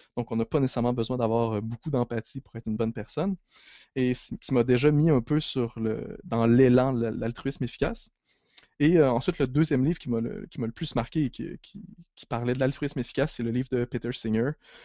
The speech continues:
euh, The Most Good You Can Do, avec un titre, là, qui en finit plus, là, pour expliquer un petit peu qu'est-ce, de quoi il en parle. Donc, The Most Good You Can Do a vraiment eu comme un effet, là, super important sur moi,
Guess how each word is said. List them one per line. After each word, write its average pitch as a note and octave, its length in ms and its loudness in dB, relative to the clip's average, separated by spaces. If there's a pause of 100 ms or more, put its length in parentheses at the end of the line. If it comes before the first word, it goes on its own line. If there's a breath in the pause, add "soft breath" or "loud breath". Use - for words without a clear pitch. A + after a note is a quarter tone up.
(180 loud breath)
euh, A2 200 -4
The B2 80 2
Most B2+ 340 4
Good C3+ 160 2
You B2 100 0
Can A#2 160 2
Do, C3 280 2
avec A2 240 0
un F#2+ 100 -4
titre, - 260 -8
là, A2+ 80 -4
qui G#2+ 120 -6
en - 20 -6
finit A2+ 280 -4
plus, B2 260 -2
là, B2 100 0
pour G#2 320 -8
expliquer B2 460 -6
un A#2 80 0
petit - 120 -18
peu B2+ 140 -2
qu'est-ce, - 240 -10 (140)
de C3 100 -2
quoi C3+ 160 -2
il B2 160 -2
en A2 60 -4
parle. F3 260 -2 (400 soft breath)
Donc, C3 280 0
The - 40 0
Most C#3 240 2
Good F#3 100 0
You D#3 120 -4
Can B2+ 140 0
Do E3 260 2
a B2 180 4
vraiment C3 400 0
eu C#3+ 160 2
comme A2+ 260 -2
un A2+ 140 -6
effet, - 320 -8
là, A#2 160 -6
super D3 560 -4
important C3+ 340 -4
sur B2+ 200 -2
moi, C3 240 0